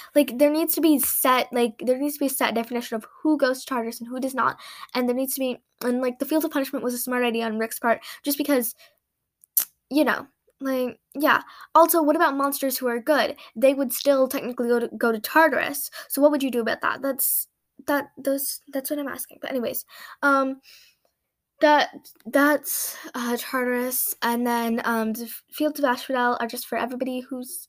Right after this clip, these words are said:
basic. It's all the basic people. The basic, they were basic, they were bland, they had, they gave nothing. They gave absolutely nothing, so they went there. And then you have Elysium, the Isles of the Blessed.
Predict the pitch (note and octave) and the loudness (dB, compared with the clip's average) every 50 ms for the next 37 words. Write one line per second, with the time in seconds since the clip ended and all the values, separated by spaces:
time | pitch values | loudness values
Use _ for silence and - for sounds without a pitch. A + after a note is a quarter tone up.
0 | - A3 C4 C4 D4+ D4+ - - - - - _ - _ _ _ _ _ _ - | -8 -2 0 0 0 0 -4 -8 -10 -10 -12 _ -20 _ _ _ _ _ _ -12
1 | - - - B3+ B3 - - A3+ B3+ C#4+ C#4+ C4+ C4+ C#4+ C#4 C#4 - - - G#3 | -10 -4 -4 -4 -2 4 4 4 4 4 2 4 4 4 4 2 -4 -8 -12 -8
2 | - - - - - _ _ _ - - - _ _ _ - A#3+ C4+ C4 A3 - | -6 -8 -8 -8 -12 _ _ _ -20 -20 -20 _ _ _ -6 -2 0 0 2 4
3 | B3 B3+ C4+ C#4 - - C#4+ C#4 C#4 C#4 - - _ _ - _ _ - B3+ A#3+ | 2 2 2 0 -2 -2 0 0 0 -2 -6 -20 _ _ -20 _ _ -14 -4 -2
4 | B3 A#3+ A3+ A3 B3+ B3 C4+ C4 - C4+ C4 C4+ - G#3+ A3 A3 G#3+ - B3 B3+ | -2 -2 0 0 0 0 0 0 -2 -6 -6 -4 -4 -2 -2 -2 -2 -2 -4 -2
5 | B3+ C4 C#4 C#4 C#4 C#4 C#4 - - - - _ - G#3+ G3+ A3+ B3 - B3 A#3+ | 0 0 0 0 0 -2 -4 -6 -12 -20 -18 _ -6 -6 -6 -6 -12 -8 -6 -6
6 | A3 - G#3 G#3+ A#3+ A#3 A3 A#3 _ _ - C4 B3+ B3+ B3+ B3 B3+ A#3 A#3 A#3+ | -6 -4 -2 -2 -2 -2 -2 -4 _ _ -2 0 2 2 2 0 -2 -2 -2 -2
7 | - - - - - C4+ C4+ _ _ _ _ _ _ _ - B3 A#3+ B3 A#3+ C4+ | -4 -6 -10 -8 -10 -14 -16 _ _ _ _ _ _ _ -14 -8 -6 -4 0 2
8 | C4+ C4+ C4+ C4 B3 B3 - - - A#3+ B3 A#3+ A3+ A#3+ - - A3 B3 - C#4 | 2 2 4 2 0 0 -2 -4 -4 -4 -2 -2 -4 -4 -6 -8 -8 -6 -6 -2
9 | B3+ B3+ B3+ C#4+ D4+ D#4 F4+ G4 E4 - - _ _ _ _ _ _ _ _ - | -2 -2 -2 -2 -4 -2 -2 -2 -2 -2 -6 _ _ _ _ _ _ _ _ -20
10 | - - - - - - - - - C#4+ D#4 F4 F4+ F#4 F#4+ F#4 E4+ F4 F4 F4 | -20 -20 -20 -20 -20 -20 -12 -2 0 2 2 2 2 2 0 2 4 4 4 6
11 | F4 F4 F4 F4 E4 - - A3+ - - A#3 A#3+ _ _ _ _ _ _ _ _ | 6 4 4 4 4 2 -4 -4 -6 -6 -10 -14 _ _ _ _ _ _ _ _
12 | _ _ _ _ - C#4+ C#4+ D#4 D#4 D4+ D#4 D4 D4+ D4 D#4+ D4 - - - - | _ _ _ _ 2 4 4 4 4 4 0 0 0 2 4 4 4 2 -2 -6
13 | - - - - | -6 -8 -10 -16